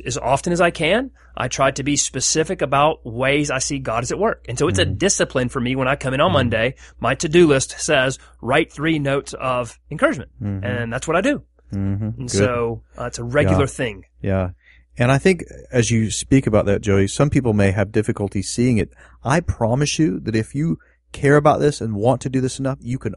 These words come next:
Speaker 2: always find something to
Speaker 1: Oh,
Speaker 2: encourage somebody
Speaker 1: yeah.
Speaker 2: in. From the, no matter who it is, you're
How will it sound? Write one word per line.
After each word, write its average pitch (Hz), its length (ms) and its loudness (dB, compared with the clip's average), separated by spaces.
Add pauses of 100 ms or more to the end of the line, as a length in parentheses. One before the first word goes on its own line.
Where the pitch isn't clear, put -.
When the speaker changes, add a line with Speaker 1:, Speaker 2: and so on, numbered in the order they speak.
Speaker 2:
always 117 540 4
find 95 580 -2
something 95 400 -4
to - 80 -10
Speaker 1:
Oh, 95 40 0
Speaker 2:
encourage 78 540 -2
somebody 62 300 -8
Speaker 1:
yeah. 60 80 -8
Speaker 2:
in. - 80 -14 (500)
From 107 320 4
the, 95 220 4
no 113 100 4
matter 123 220 6
who 135 240 6
it 147 60 6
is, 110 180 4
you're 120 200 2